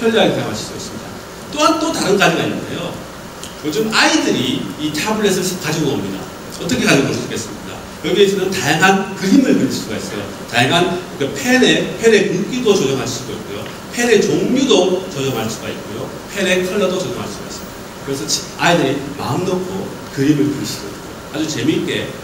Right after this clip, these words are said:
사용할 수가 있는 것이죠. 또 한 가지 새롭게 적용된 기능이 하나 있습니다. 타임 마크 기능입니다. 시간을 마크한다는 뜻이죠.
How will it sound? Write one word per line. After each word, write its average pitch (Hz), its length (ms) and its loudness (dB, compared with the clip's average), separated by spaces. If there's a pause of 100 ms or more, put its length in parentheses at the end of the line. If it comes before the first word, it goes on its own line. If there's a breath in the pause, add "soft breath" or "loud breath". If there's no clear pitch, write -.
(120)
사용할 123 280 -6
수가 - 280 -10 (340)
있는 165 220 6
것이죠. - 240 2 (4000)
또 302 120 6
한 311 160 8
가지 226 240 2
새롭게 208 420 4
적용된 139 560 4
기능이 127 220 -2
하나 110 240 -4
있습니다. - 320 -6 (1900)
타임 247 560 2
마크 - 300 -6
기능입니다. - 360 -8 (220)
시간을 220 800 6
마크한다는 - 640 0
뜻이죠. - 440 -6